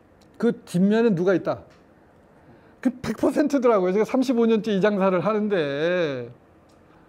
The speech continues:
그럼 애 낯선 행동을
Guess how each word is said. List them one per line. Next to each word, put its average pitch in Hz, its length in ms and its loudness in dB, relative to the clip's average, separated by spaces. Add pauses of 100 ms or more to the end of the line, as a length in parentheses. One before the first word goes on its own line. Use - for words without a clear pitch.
(440)
그럼 269 320 0 (500)
애 247 300 6
낯선 220 380 -2
행동을 214 800 0